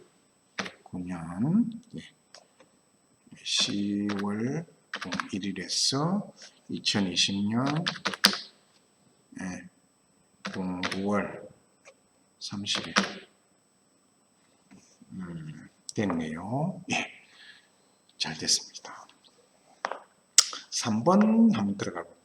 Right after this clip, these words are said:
볼까요? 이게 지금 이 번에 보면은 업무용 승용차 등록 명의에 보험기간을 추가 등록하세요. 이렇게 되어 있습니다. 예, 잘 됐고요. 삼 번 들어볼게요.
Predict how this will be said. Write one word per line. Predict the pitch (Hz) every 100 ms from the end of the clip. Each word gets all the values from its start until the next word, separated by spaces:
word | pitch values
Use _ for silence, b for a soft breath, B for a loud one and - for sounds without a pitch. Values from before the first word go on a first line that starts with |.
| -
볼까요? | 82 82 101 131 -
이게 | 135 117
지금 | 98 110 107 107 107 107 101 B B B B
이 | 117 107
번에 | 123 135
보면은 | 127 113 104 95 92 -
업무용 | 143 143 139 123
승용차 | 123 107 101 107 110
등록 | - 127 131 107
명의에 | 98 104 90 87 95 85 B B B B -
보험기간을 | 90 120 143 156 139 117 143 170 - -
추가 | - 95 92
등록하세요. | 101 95 87 87 98 87 85 76 76 - - _ -
이렇게 | - -
되어 | - -
있습니다. | - - - - - - b b b b _ _
예, | 85 80 78 80 120 - _
잘 | - 90
됐고요. | - - 90 107 107 - B B B - _ -
삼 | - 95 85 82 85
번 | 127 156 170
들어볼게요. | 156 98 - - -